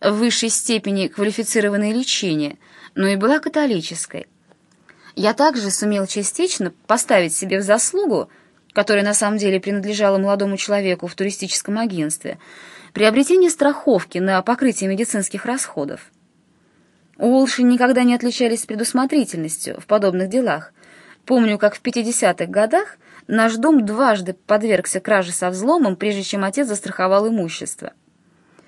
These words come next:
Я пообещал устроить, чтобы он позвонил ей из больницы, и она могла убедиться, что я говорю правду, и у него не было, по твоим словам, как мрачно намекнула Тесса, сотрясение мозга,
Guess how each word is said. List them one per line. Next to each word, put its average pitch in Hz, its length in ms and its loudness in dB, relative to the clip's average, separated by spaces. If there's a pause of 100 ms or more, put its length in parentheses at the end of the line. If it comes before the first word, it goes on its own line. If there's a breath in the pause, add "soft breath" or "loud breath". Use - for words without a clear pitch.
(560 soft breath)
Я 254 140 2
пообещал 330 520 4
устроить, 208 500 0
чтобы 220 260 0
он 277 80 6
позвонил 262 400 4
ей 294 180 2
из 269 100 -4
больницы, 196 720 2 (400 soft breath)
и - 80 0
она 240 160 4
могла 277 240 6
убедиться, 262 720 0
что - 160 -2
я 214 100 4
говорю 208 240 2
правду, 269 680 0
и - 160 -2
у 220 60 2
него 202 260 0
не 277 260 4
было, 165 340 -2 (640)
по 220 120 0
твоим 233 400 2
словам, 208 520 2
как 165 200 -6
мрачно 170 420 0
намекнула 180 440 -2
Тесса, 208 500 -4 (300 loud breath)
сотрясение 320 640 4
мозга, 170 520 2